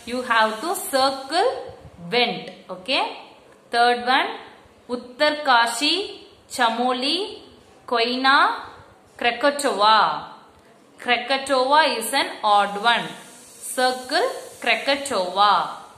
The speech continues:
Fourth one, lava, caldera, silica, crater. Silica. Okay, silica is an odd one. Fifth one, Stromboli, Helens, Hawaii,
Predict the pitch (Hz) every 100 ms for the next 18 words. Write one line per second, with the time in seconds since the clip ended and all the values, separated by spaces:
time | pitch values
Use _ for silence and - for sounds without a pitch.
0 | - - - - - - - 240 247 233
1 | 247 269 359 480 - - - _ - 214
2 | 226 226 233 240 277 392 - - - -
3 | - 240 220 226 240 240 269 392 - -
4 | - - - - 247 254 247 269 277 370
5 | 427 - - - - - 226 208 196 240
6 | 233 180 - - - - - - - 233
7 | 220 - 220 226 185 - - - - -
8 | - - 208 208 311 415 - 233 226 233
9 | 254 254 220 - 294 - - 202 190 185
10 | 185 240 156 151 - - - - - 247
11 | - 254 247 302 - - - - - -
12 | 254 240 240 247 247 254 370 480 - -
13 | - 226 226 269 415 - - - - 233
14 | 214 202 226 294